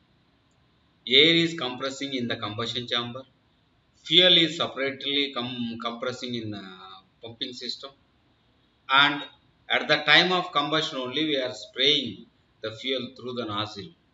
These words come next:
injector. In injector through the nozzle we are spraying the high pressure fuel upon the compressed air. Compressed air already having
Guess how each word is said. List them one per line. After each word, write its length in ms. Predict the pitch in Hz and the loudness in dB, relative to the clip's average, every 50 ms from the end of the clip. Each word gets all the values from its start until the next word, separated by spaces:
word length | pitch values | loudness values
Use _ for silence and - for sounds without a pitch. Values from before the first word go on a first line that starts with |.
| _ _ _ _ - | _ _ _ _ -12
injector. 600 | 110 117 117 123 131 123 - - - 107 98 90 - - _ _ _ _ _ _ _ _ _ _ _ _ _ _ - | -12 -8 -4 0 0 0 0 -2 -6 -8 -8 -8 -10 -18 _ _ _ _ _ _ _ _ _ _ _ _ _ _ -12
In 120 | 117 117 | -8 -6
injector 600 | 120 120 120 120 120 123 131 127 123 - 131 131 131 - - - - - - - | -6 -4 -4 -4 -4 -6 -6 -6 -6 -6 -6 -6 -6 -8 -10 -10 -10 -10 -12 -10
through 100 | 120 120 | -10 -8
the 120 | 120 120 113 | -6 -6 -6
nozzle 380 | 110 107 107 104 104 107 101 98 | -4 -6 -6 -6 -8 -10 -12 -12
we 80 | 98 101 | -12 -14
are 80 | 98 95 | -14 -14
spraying 400 | - - - 110 113 117 113 110 | -16 -10 -6 -4 -4 -4 -4 -6
the 60 | 104 | -6
high 320 | 95 107 113 120 120 117 - | -4 -2 0 -2 -2 -4 -6
pressure 280 | 110 107 95 107 104 - - _ | -8 -8 -6 -8 -8 -10 -12 _
fuel 300 | 104 104 104 101 98 95 92 _ _ _ _ _ _ _ _ _ _ _ _ - | -10 -8 -8 -8 -8 -10 -14 _ _ _ _ _ _ _ _ _ _ _ _ -8
upon 320 | 104 107 104 117 117 113 113 | -6 -6 -4 -4 -6 -6 -4
the 100 | 117 117 | -6 -8
compressed 480 | 113 - 110 110 117 120 117 - - 92 98 | -6 -8 -8 -8 -8 -8 -8 -10 -10 -8 -8
air. 360 | 101 101 101 98 92 - - _ _ _ _ _ _ _ _ _ _ - | -6 -4 -4 -6 -8 -10 -14 _ _ _ _ _ _ _ _ _ _ -2
Compressed 460 | 135 143 156 160 170 165 165 165 151 | -2 0 0 0 -2 -2 0 2 4
air 320 | 151 147 151 147 147 147 - _ _ - 117 | 6 6 6 6 2 -2 -8 _ _ -4 0
already 380 | 123 135 139 143 143 143 139 135 | 0 0 2 0 0 -2 -2 0
having 520 | 131 123 123 120 123 120 120 120 123 120 | 0 0 0 0 -2 -2 -4 -6 -10 -14